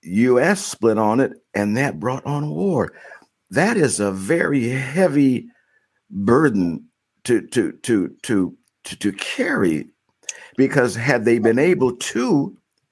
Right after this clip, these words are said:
come together, history could have been so different. Am I wrong or right?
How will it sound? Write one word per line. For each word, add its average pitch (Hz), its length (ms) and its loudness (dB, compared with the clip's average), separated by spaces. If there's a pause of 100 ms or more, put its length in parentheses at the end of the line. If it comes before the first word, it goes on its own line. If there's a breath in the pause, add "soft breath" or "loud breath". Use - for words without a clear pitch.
come 139 240 0
together, 120 460 0 (960 soft breath)
history 226 260 0
could 165 120 0
have 156 60 2
been 165 120 2
so 202 180 -2
different. 92 360 -2
Am 117 100 2
I 120 60 4
wrong 135 240 4
or 139 80 2
right? 71 220 -2